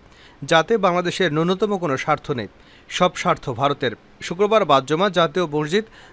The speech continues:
বাইতুল মোকাররমের উত্তর গেটে ইসলামী আন্দোলন ঢাকা মহানগর উত্তর ও দক্ষিণের উদ্যোগে ভারতের সঙ্গে সকল চুক্তি বাতিল এবং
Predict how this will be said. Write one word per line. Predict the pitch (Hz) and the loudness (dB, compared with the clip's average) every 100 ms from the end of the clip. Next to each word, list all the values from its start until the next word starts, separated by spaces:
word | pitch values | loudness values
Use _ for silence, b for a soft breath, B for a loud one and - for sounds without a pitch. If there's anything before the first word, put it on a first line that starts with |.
| B | B
বাইতুল | 139 170 190 208 | 2 2 4 0
মোকাররমের | 196 180 185 170 156 | -2 0 0 2 0
উত্তর | 180 - 214 147 | -2 -2 -2 0
গেটে | 131 196 208 | -2 0 -2
ইসলামী | - 175 170 156 | 0 -2 -2 -2
আন্দোলন | 156 156 151 143 | -2 0 0 0
ঢাকা | 156 156 165 | -6 -2 0
মহানগর | 147 151 135 143 | 0 0 -2 -4
উত্তর | 160 - 185 | -6 -2 -2
ও | |
দক্ষিণের | 131 147 - 180 170 | 0 -2 -2 -4 -4
উদ্যোগে | 131 113 123 311 - b b | -6 -6 -4 -6 -8 b b
ভারতের | 131 151 180 220 202 | -2 0 2 0 0
সঙ্গে | 202 208 202 | 0 0 -2
সকল | 180 - 180 | -2 -2 -4
চুক্তি | 151 151 151 | -4 -6 -4
বাতিল | 123 127 202 208 | 0 -2 -2 -2
এবং | 175 | 0